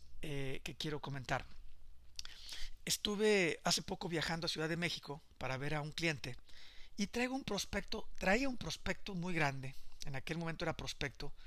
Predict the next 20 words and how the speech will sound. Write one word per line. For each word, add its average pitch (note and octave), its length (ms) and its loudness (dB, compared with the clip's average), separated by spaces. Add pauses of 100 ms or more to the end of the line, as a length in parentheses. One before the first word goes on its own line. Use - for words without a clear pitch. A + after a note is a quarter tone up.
(420)
muy F3+ 180 0
interesante, D#3 840 2
alguien F3 260 -2
que E3 140 -4
nos C#3+ 180 -6
da D3+ 260 4
prestigio, D#3 640 -4 (500)
que - 120 -8
nos C3 180 -6
da, C#3 560 2
eh, B2+ 340 -6
que C#3+ 80 -6
nos C3+ 160 -8
va D3+ 40 0
a - 20 2
ayudar D#3 240 6
a, D3+ 80 8
a, C#3 260 2
a D3 120 0
crecer. D#3+ 440 8